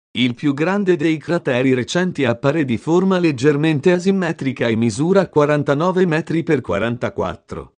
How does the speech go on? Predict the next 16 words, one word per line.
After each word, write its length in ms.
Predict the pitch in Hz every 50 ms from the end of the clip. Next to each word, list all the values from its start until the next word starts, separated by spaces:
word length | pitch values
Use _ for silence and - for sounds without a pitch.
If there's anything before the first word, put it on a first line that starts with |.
| _ _ -
e 160 | - 135 143
costituisce 840 | - - 147 135 - - 151 - - 147 143 131 113 98 - - 190
il 220 | 170 151 143 131 123
cratere 500 | - 151 139 135 - 165 165 170 165 147
di 140 | 127 135
nuova 340 | 135 139 147 170 170 165 180
formazione 800 | 147 - - 151 143 147 143 135 - - 160 165 175 180 175 170
più 180 | - 151 139
grande 460 | 123 110 127 131 147 160 165 165 165 160
mai 320 | 143 135 139 143 139 135
rilevato 560 | 143 143 151 156 147 175 180 180 175 180 165
fino 260 | - - 170 165 170
ad 160 | 160 151 120 147
oggi 320 | 151 170 151 127 156 170
dalla 300 | 151 170 170 175 156 147
iRISE. 600 | 143 139 143 147 139 98 82 71 65 71 76